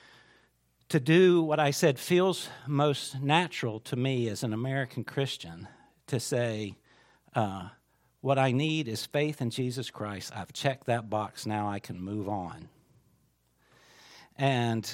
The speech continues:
uh, and I, I, um, I preached for six months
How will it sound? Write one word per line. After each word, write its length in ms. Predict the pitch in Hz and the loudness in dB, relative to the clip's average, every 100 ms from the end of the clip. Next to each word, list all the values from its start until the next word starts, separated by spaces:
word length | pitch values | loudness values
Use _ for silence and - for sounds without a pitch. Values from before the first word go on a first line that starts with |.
| - - _ | -14 -20 _
uh, 360 | 127 110 95 85 - _ _ _ _ _ _ - | -2 -2 -2 -10 -16 _ _ _ _ _ _ 0
and 160 | 123 117 | 2 4
I, 320 | 139 143 143 - | 4 4 0 -6
I, 300 | 127 123 117 | -4 0 0
um, 320 | 113 107 104 92 _ - _ _ _ _ - - - | 2 0 -2 -10 _ -20 _ _ _ _ -20 -14 -6
I 40 | 117 | -6
preached 580 | - 165 170 - - | -2 -2 -2 -4 -8
for 540 | - - 151 135 110 92 | -10 -4 -2 -2 -4 -6
six 320 | - 175 - | -4 -4 -2
months 560 | 139 123 101 - - | 0 0 -2 -8 -12